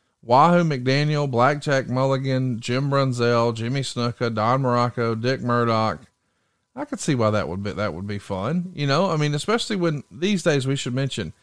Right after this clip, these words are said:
M V P and Edge are forty-nine.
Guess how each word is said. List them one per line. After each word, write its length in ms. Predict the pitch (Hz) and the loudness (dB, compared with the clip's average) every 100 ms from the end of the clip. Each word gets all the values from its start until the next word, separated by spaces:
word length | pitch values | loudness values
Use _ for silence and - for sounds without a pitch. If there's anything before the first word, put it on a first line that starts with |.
| _ _ _ | _ _ _
M 180 | 160 208 | -2 0
V 140 | 208 | 2
P 240 | 202 196 180 | 2 2 4
and 80 | 139 | 4
Edge 320 | 147 151 127 | 4 2 -2
are 60 | |
forty-nine. 800 | 107 - 139 113 101 85 60 64 | -4 -2 0 0 -2 -4 -8 -14